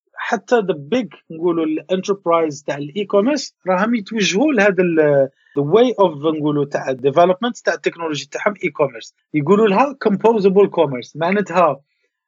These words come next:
ما غاديش نخدم سيستم واحد اللي ياخذ لي عامين ولا ثلاث سنين و-، ومن بعد نبغي نبدل الفيتشرز،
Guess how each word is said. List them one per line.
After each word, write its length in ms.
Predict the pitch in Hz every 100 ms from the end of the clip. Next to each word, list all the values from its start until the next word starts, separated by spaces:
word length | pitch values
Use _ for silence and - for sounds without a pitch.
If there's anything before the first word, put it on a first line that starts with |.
| _
ما 100 | 156
غاديش 300 | 165 196 -
نخدم 240 | 262 208 226
سيستم 460 | - 196 - 208
واحد 360 | 202 190 185 147 - _ _ _ _
اللي 140 | 151 190
ياخذ 240 | 185 -
لي 460 | 151 175 185 180 156
عامين 500 | 160 180 190 196 185
ولا 200 | 175 175
ثلاث 200 | - 156
سنين 440 | - 175 190 180
و-، 480 | 175 175 170 170 165 - _ _ 156
ومن 160 | 170
بعد 200 | 180 185
نبغي 260 | 190 170 190
نبدل 560 | 165 180 143 180 156 - _ _ _ -
الفيتشرز، 920 | 156 156 220 202 - 208 190 147